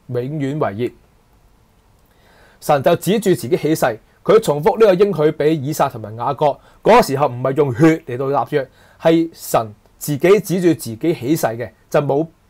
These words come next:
比呢個更大啦。好啦，噉四百年之後呢，神果然興起摩西帶領以色列人出埃及，又用約書亞呢嚟到攻佔咗迦南。神所應許嘅係冇落空，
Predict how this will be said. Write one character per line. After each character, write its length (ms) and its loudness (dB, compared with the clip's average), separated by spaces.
比 220 0
呢 120 4
個 220 -6
更 260 -6
大 220 -6
啦。 260 -8
好 140 0
啦， 200 4
噉 240 -4
四 200 4
百 140 2
年 140 -10
之 140 -2
後 180 4
呢， 220 6
神 340 -8
果 180 2
然 100 6
興 320 -6
起 320 0
摩 180 6
西 360 4
帶 180 4
領 180 -6
以 80 -6
色 120 -4
列 100 -12
人 100 -20
出 140 -4
埃 180 4
及， 100 -4
又 200 6
用 200 0
約 140 4
書 180 -4
亞 140 2
呢 100 4
嚟 140 -4
到 60 -8
攻 360 -2
佔 180 -8
咗 140 -2
迦 160 4
南。 180 2
神 260 -4
所 180 0
應 220 2
許 80 -2
嘅 240 -2
係 280 -10
冇 220 -6
落 160 2
空， 240 -2